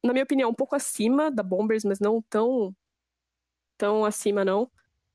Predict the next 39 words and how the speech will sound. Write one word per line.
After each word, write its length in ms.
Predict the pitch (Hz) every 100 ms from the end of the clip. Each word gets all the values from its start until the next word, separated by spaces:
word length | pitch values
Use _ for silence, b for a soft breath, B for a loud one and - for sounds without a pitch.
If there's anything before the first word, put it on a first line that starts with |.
| _
Mas 180 | 226 247
eu 100 | 269
acho 240 | 277 285 -
que 100 | 302
eles, 520 | 285 302 294 - - _ _ _ _ _ - -
eu 80 | 349
não 120 | 415
sei, 420 | - 330 349 403 -
assim, 220 | 285 294
acho 160 | 302
que 60 | 277
dá 80 | 403
pra 140 | 539
fazer 180 | 494 427
um 60 | 403
comparativo 520 | - 370 359 - 359
com 80 | 392
a 40 |
I 60 | 339
N 100 | 320
T 120 | 294
Z, 180 | 247 277
porque, 180 | 277 285
assim, 120 | 277
alguma 280 | 247 403 440
coisa 260 | 311 294
aconteceu 540 | 302 294 285 277 285 254
ali, 160 | 240
não 80 | 285
sei 120 | 269
se 80 | 269
eles 140 | 262
ficaram 220 | - 262 269
um 40 |
pouco 180 | 262 262
afobados 680 | - 269 196 202 233 214 214
em 60 |
alguns 160 | 208 214
momentos, 580 | 202 185 208 - 220